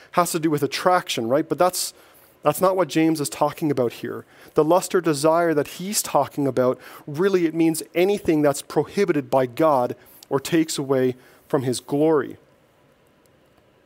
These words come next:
We see this in other verses in the New Testament, like First Peter two eleven and, and First John two, verse seventeen.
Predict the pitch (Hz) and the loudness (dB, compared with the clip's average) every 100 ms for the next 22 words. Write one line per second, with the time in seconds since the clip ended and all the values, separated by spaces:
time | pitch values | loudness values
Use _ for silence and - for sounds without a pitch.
0 | _ _ _ - - 147 - 180 165 165 | _ _ _ -20 -10 -4 0 2 2 2
1 | 156 160 147 156 156 165 143 143 139 139 | 4 4 4 2 2 0 0 0 2 0
2 | - 170 - 156 139 135 - - - _ | 0 -2 0 0 0 0 -4 -20 -20 _
3 | _ - _ - 170 - - 151 143 - | _ -20 _ 0 0 0 -4 -4 -4 -2
4 | 190 175 135 - - - 143 180 165 143 | 0 2 0 -8 -8 0 2 4 4 0
5 | 127 131 - 160 151 - 143 131 - 170 | 0 -2 -2 0 0 0 0 -2 -4 -2
6 | 156 139 135 - 151 147 131 127 - 202 | 0 0 0 -2 -2 -2 -2 -4 -6 -6
7 | 151 | -6